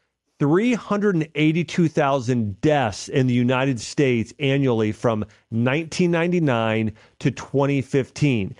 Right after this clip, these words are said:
And that number has since decreased to approximately seventy thousand deaths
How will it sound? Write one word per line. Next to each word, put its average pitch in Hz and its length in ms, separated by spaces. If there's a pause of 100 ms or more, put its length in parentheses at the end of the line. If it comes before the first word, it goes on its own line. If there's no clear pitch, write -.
(200)
And 147 120
that 208 220
number 175 440
has 123 220
since 147 420
decreased 127 920
to 151 100
approximately 131 1000 (500)
seventy 185 500
thousand 160 580
deaths 131 320